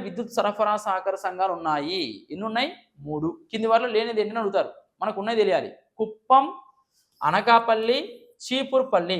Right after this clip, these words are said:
మనకు చాలా చాలా ఇంపార్టెంట్ పాయింట్. రెస్కో, రెస్కోలు డిస్కంల నుంచి విద్యుత్ కొనుక్కొని చుట్టుపక్కల ఉన్నటువంటి వ్యవసాయ,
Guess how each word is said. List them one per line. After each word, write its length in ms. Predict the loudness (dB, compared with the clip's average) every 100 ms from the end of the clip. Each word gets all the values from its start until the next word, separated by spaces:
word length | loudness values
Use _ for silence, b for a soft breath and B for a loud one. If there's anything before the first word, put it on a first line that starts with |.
| -4
మనకు 180 | -8 -2
చాలా 160 | 0 0 -2
చాలా 120 | -4 -4
ఇంపార్టెంట్ 400 | -2 -2 -2 -8 -4
పాయింట్. 380 | -4 -4 -8 -10 _ _ _ _ _ _ -2
రెస్కో, 560 | 0 0 -6 -6 4 6 6 2 -8 -18 _ _ _ _ -10
రెస్కోలు 580 | -8 -8 -4 0 0 0 -4 -6 -14 _ _ _ _
డిస్కంల 500 | -6 -6 -6 -6 -4 -2
నుంచి 140 | -4 -10 -14
విద్యుత్ 380 | -14 -20 -16 -12
కొనుక్కొని 500 | -10 -10 -8 -8 -6 -8 -10 -20 _ _ _ _ _ _ _
చుట్టుపక్కల 480 | -14 -4 0 2 4 4
ఉన్నటువంటి 500 | 2 -2 -2 -4 -2 -2 -2
వ్యవసాయ, 560 | -2 -4 -4 -2 -2